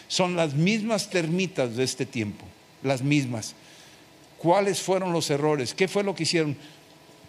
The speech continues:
Lo podemos ver. Los papás protegieron a sus hijos. Los papás de Moisés lo protegieron. Era un niño hermoso. No le tuvieron temor al decreto. ¿Cuál es? ¿Qué me está diciendo a mí esto?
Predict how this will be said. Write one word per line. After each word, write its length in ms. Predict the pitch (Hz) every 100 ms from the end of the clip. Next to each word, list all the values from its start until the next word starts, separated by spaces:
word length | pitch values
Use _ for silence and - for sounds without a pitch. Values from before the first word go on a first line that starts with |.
| - - 143
Lo 160 | 143
podemos 400 | 156 185 214 185
ver. 220 | 185 202 113 - - - - - - -
Los 200 | 143 160
papás 420 | - 160 214 233
protegieron 640 | - 202 170 - 202 247 220
a 80 | 175
sus 220 | 160 226
hijos. 500 | 233 214 147 - - - - - - - - - - - - - - 151
Los 160 | 165
papás 380 | - 175 196 220
de 80 | 226
Moisés 560 | 196 170 - 220 - -
lo 220 | 165 165
protegieron. 880 | 165 165 - 147 - 208 220 170 160
Era 100 | 190
un 180 | 202
niño 280 | 196 202 208
hermoso. 580 | 180 160 175 196 185 143 - -
No 300 | 143 165 202
le 100 | 220
tuvieron 480 | 220 190 165 190 196
temor 400 | - 160 160 175
al 140 | 185 156
decreto. 460 | 143 165 160 143
¿Cuál 440 | - 160 190 214 202
es? 360 | 196 - - 151
¿Qué 220 | - 214 226
me 100 | 220
está 240 | - 214
diciendo 480 | 196 - 196 196 175
a 60 |
mí 200 | 170 175 175
esto? 420 | 180 - 156 104